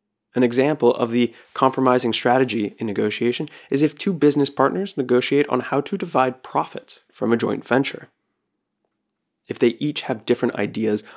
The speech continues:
on splitting earnings, they may compromise by agreeing to a middle ground that satisfies both parties.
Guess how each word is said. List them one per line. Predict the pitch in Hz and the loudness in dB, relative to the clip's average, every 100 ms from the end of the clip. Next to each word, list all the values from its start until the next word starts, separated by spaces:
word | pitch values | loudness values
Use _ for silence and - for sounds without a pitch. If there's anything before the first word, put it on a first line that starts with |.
| - | -10
on | 110 | -6
splitting | 104 - - 123 143 151 - | -4 -4 -2 0 0 0 0
earnings, | 143 151 - 123 - _ _ _ _ 117 | 0 0 0 0 -2 _ _ _ _ 0
they | 123 151 160 | 4 4 2
may | 120 117 | 2 0
compromise | - - 156 113 110 101 - | 0 -4 -4 -2 -4 -4 -4
by | - | 0
agreeing | 101 101 117 113 113 - _ _ _ - | 0 0 0 0 -2 -8 _ _ _ -6
to | 156 | -2
a | |
middle | 190 220 160 | 2 4 2
ground | - - - - | 0 -12 -14 -6
that | - 117 | -4 0
satisfies | 135 135 - - 135 131 | 0 -2 -4 -2 -2 -2
both | - 123 120 117 - | -8 -4 0 -2 -2
parties. | 165 147 117 151 | 0 0 -2 -8